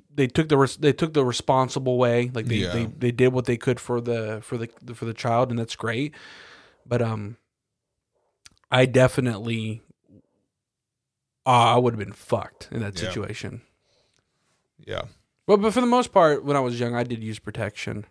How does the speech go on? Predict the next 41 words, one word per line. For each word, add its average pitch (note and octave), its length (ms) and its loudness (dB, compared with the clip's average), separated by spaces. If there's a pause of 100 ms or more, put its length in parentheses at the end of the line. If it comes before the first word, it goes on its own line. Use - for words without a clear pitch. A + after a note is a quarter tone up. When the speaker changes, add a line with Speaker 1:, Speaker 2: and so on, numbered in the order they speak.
(120)
Speaker 2:
Yeah, C#3 240 4
no, G2 140 2
yeah, F2 200 0 (100)
totally. G2 400 2
Speaker 1:
Yeah, G#2+ 360 -4 (220)
yeah. G2+ 220 -4
I C3+ 80 6
didn't, E3 220 4
I D3 140 8
didn't D#3+ 420 0
start C3 540 4 (580)
not B2 540 2
using A2+ 560 -4
until, A2+ 260 -6
like, G#2+ 240 -8
way A2+ 280 -4
later. F#2 500 -14 (200)
Speaker 2:
Yeah. - 240 -12 (120)
Speaker 1:
When B2 120 0
I B2 140 2
just A#2+ 260 -4
felt, A#2 440 0
like, A2 220 -8 (1200)
I B2+ 100 2
guess, A2+ 180 -4
confident C3 500 0
with C3 100 -6
the B2 60 -10
person C3+ 320 -4
I B2+ 40 -4
was C3 200 -4
with. C3+ 360 -4
Speaker 2:
And A2+ 100 -4
I G2+ 60 -4
guess G2+ 420 -4
if - 180 -8
you G2 100 -4
trusted - 800 2
that F2 140 -4
they F2+ 320 -2 (720)
were, F#2+ 200 -4